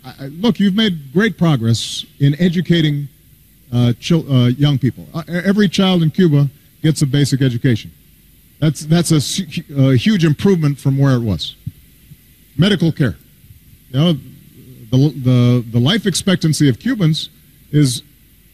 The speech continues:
equivalent to the United States, despite it being a very poor country, because they have access to health care. That's a huge achievement.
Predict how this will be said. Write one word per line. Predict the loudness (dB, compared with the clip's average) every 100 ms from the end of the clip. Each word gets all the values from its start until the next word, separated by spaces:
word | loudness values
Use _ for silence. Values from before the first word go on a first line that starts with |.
| _ _ _
equivalent | -4 0 2 2 2
to | 2
the | 2
United | 2 2
States, | 0 0 -2
despite | 0 -2 0 0
it | 2
being | 2 2
a |
very | 2 2 0
poor | -2 -4 -2
country, | -2 0 0
because | 0 0 2 2
they |
have | 2 0
access | -2 -2 -4 -2
to | 0
health | 0 0
care. | 0
That's | 2 2
a | 0
huge | 0 -2
achievement. | -2 2 0 0